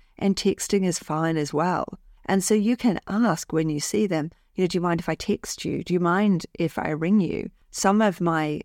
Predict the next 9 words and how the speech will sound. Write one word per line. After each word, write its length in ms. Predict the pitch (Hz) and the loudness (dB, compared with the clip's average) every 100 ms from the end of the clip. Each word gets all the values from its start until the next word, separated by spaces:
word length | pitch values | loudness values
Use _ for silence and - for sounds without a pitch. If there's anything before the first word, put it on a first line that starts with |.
| _ | _
older 280 | 165 208 226 | 0 2 2
clients 460 | - - 151 147 - | -2 -4 -4 -4 -4
much 500 | 202 214 247 262 - | -2 2 0 -2 -6
prefer 420 | - 196 175 156 | -6 -4 0 -2
their 160 | 151 151 | -2 -6
consultations. 880 | - - 147 151 - 185 214 - 165 | -6 -6 -6 -6 -2 0 0 -2 -6
They 100 | 170 | -6
hate 360 | 143 - 320 - | -4 -2 -2 -2
Zoom. 520 | 170 196 156 - | -2 0 -2 -4